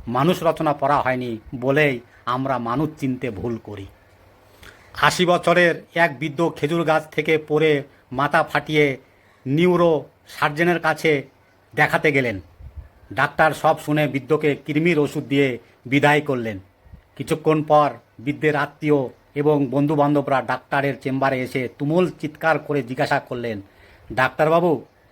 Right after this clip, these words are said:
খেজুর গাছ থেকে পড়ে মাথা ফেটেছে আর আপনি কৃমির ওষুধ দিলেন, এটা কি ফাজলামি হচ্ছে?" ডাক্তারবাবু উত্তর দিলেন, "দেখুন, প্রতিটা রোগীর মূল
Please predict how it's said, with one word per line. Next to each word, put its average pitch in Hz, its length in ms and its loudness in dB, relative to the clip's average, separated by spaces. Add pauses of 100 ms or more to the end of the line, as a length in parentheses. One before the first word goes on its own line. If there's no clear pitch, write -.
(180)
খেজুর 190 300 2
গাছ 180 240 2
থেকে 151 400 -2 (440)
পড়ে 170 220 4
মাথা 156 320 0
ফেটেছে 147 520 -4 (200)
আর 147 220 2
আপনি 143 300 -2
কৃমির 175 440 -2
ওষুধ 147 280 -4 (440)
দিলেন, 139 320 4 (380)
এটা 143 240 0
কি 156 220 -6
ফাজলামি 151 460 0
হচ্ছে?" 175 400 0 (540)
ডাক্তারবাবু 147 480 0
উত্তর 147 280 0
দিলেন, 147 400 2 (240)
"দেখুন, 143 380 -4
প্রতিটা 151 460 -2
রোগীর 139 460 0 (1400)
মূল 165 360 4